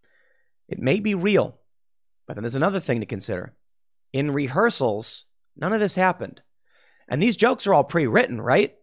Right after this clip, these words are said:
Maybe. Let's, let's, let's, let's read about what happened and get into the cultural issues, because, uh, the cultural issue here is the use of violence against someone who makes a joke.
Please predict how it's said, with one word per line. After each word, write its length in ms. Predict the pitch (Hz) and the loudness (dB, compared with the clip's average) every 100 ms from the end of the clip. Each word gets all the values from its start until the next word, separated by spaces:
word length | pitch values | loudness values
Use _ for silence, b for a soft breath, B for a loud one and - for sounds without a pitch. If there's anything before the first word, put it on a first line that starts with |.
| _ _ | _ _
Maybe. 400 | 156 185 190 123 - _ _ _ _ _ _ _ - - | -4 -2 0 -2 -6 _ _ _ _ _ _ _ -8 -2
Let's, 180 | 165 | 2
let's, 180 | - 226 | 2 2
let's, 220 | - 226 | 0 2
let's 160 | - - | 0 0
read 140 | 302 | -2
about 180 | 330 233 | 2 4
what 100 | 202 | 6
happened 360 | 180 170 135 120 | 6 4 2 2
and 120 | 123 | 2
get 120 | 156 | 2
into 180 | 156 156 | 2 0
the 80 | 127 | 0
cultural 380 | 139 143 131 120 | 0 0 0 0
issues, 200 | 127 107 | -2 -8
because, 460 | 127 139 131 117 b b b b | 0 2 2 -2 b b b b
uh, 260 | - 120 131 147 147 | 2 4 2 0 -6
the 60 | 139 | 2
cultural 360 | 233 285 254 - | 4 4 4 2
issue 220 | 143 151 | 2 0
here 220 | 135 131 | 2 4
is 200 | 127 110 | 2 0
the 120 | 120 | -2
use 220 | 127 170 | 0 2
of 140 | 143 104 | 0 -2
violence 500 | 98 151 170 131 123 | 2 2 2 -2 -2
against 320 | 117 127 - | -2 -2 -2
someone 240 | 131 127 | -2 -2
who 120 | 120 110 | -2 -2
makes 260 | 117 - | -2 -4
a 40 | 104 | -8
joke. 520 | 98 107 90 - | 0 0 0 -10